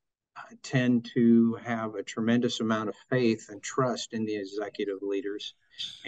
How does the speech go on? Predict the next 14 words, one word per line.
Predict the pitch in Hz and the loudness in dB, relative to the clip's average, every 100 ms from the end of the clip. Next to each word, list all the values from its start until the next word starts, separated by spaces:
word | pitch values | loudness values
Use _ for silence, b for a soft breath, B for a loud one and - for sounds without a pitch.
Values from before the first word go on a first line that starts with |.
| 110 - | -12 -10
and | 101 | -8
support. | - - - 120 113 113 - _ _ - | -6 -6 -4 -4 0 -2 -2 _ _ -2
And | 113 107 104 101 _ _ _ _ | 0 2 0 -4 _ _ _ _
what | 113 - | 0 4
comes | 127 113 | 4 6
out | 120 139 | 8 6
of | 117 | 6
it | 107 | 2
quite | - 110 107 | 2 2 4
often | 107 107 110 101 | 2 2 -4 -4
is | 95 | -4
that | 104 98 101 _ _ - | -2 -2 -4 _ _ -4
discretionary | 117 - 120 117 - 113 110 104 104 | -4 4 4 4 4 4 4 4 4
effort. | 117 - - | 0 -4 -14